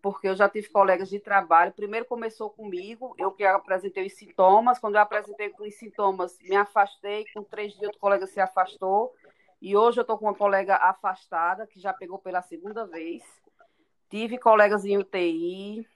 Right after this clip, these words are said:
tive servidoras, conheci servidoras que fa-, chegaram a fa-, ao falecimento. E aí a gente tem que procurar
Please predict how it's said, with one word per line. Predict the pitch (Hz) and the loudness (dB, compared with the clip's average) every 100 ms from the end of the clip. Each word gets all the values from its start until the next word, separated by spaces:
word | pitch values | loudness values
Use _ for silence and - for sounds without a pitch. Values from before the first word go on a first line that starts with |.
| _ _ - | _ _ -6
tive | 220 220 | -4 -4
servidoras, | - 214 208 175 202 196 | 0 0 0 2 2 2
conheci | - 202 202 196 | -2 -2 -2 -8
servidoras | 202 185 190 185 180 | -4 -4 -4 -6 -6
que | 190 180 | -8 -2
fa-, | 180 | 0
chegaram | 170 180 180 180 | 0 2 6 6
a | |
fa-, | 180 165 | 2 2
ao | 165 175 | 2 2
falecimento. | 180 170 170 - 165 151 156 196 _ _ _ _ _ | 0 -4 -4 -12 -12 -10 -8 -10 _ _ _ _ _
E | 180 | -6
aí | 185 220 | -2 0
a | |
gente | 226 233 | -2 -8
tem | - 220 | -14 -14
que | |
procurar | 226 233 233 226 208 202 226 | -2 -2 -2 -2 4 4 4